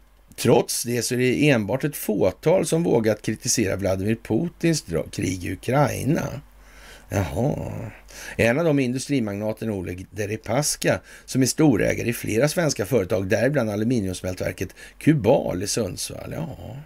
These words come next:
Och han har ju liksom sponsrat bygden alltså ordentligt. <laughs> Men så bra. Mittuniversitetet också.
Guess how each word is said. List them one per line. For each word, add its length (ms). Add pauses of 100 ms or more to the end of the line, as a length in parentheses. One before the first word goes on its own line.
(760)
Och 80
han 200
har 80
ju 160
liksom 260
sponsrat 1040
bygden 460
alltså 220
ordentligt. 840 (640)
<laughs> 180 (1700)
Men 100
så 120
bra. 380 (380)
Mittuniversitetet 880
också. 320